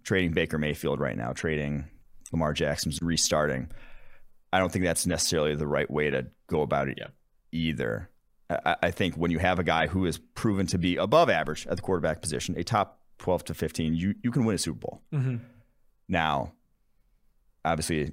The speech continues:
Speaker 1: it, it's gonna take lightning in a bottle every, any, any year to win a Super Bowl. But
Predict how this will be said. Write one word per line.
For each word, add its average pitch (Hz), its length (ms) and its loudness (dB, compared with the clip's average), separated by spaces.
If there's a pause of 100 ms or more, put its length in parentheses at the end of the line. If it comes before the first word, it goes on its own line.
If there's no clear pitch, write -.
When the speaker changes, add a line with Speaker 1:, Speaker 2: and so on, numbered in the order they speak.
Speaker 1:
it, 69 160 -10
it's 76 240 -4
gonna 78 140 0
take 78 180 0
lightning 80 240 2
in 80 60 0
a 78 40 0
bottle 80 440 2
every, 107 300 2
any, 101 200 2 (140)
any 90 180 2
year 69 180 0
to 64 60 -2
win 67 140 -2
a - 20 -4
Super 69 280 -6
Bowl. 53 320 -4 (360)
But 78 360 2